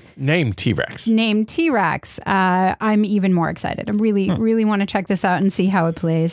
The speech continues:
Speaker 2: Obviously, the theme is what I'm focused on there. The Mind Extreme, I actually haven't played yet,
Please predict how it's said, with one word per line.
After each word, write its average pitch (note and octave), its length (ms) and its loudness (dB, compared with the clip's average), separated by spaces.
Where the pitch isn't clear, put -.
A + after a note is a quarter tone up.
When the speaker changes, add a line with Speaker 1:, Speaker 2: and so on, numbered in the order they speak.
Speaker 2:
Obviously, F#3+ 760 2
the E3+ 120 2
theme E3+ 480 0
is F#3 300 2
what G3 140 0
I'm F3+ 140 2
focused E3 420 2
on D#3 180 2
there. D#3 320 -2
The G3+ 120 -4
Mind A#3 300 0
Extreme, A3+ 600 0
I F#3+ 120 0
actually F#3 380 0
haven't F3+ 400 0
played F3 340 0
yet, F3 420 0